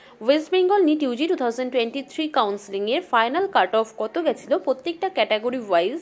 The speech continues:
তাদের কাট অফ মার্কস এবং কাট অফ র্যাঙ্ক কত ছিল, তো সেটাই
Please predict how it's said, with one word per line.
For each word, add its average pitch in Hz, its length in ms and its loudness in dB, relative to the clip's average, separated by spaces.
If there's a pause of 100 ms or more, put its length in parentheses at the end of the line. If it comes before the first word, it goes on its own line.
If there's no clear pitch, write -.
তাদের 214 200 0 (100)
কাট 214 220 2
অফ 226 60 -6 (180)
মার্কস 269 260 0 (460)
এবং 247 160 0 (160)
কাট 202 220 2
অফ 233 60 -6 (120)
র্যাঙ্ক 262 180 2 (100)
কত 254 120 0 (100)
ছিল, 220 120 -6 (120)
তো 370 120 -6
সেটাই 269 220 -2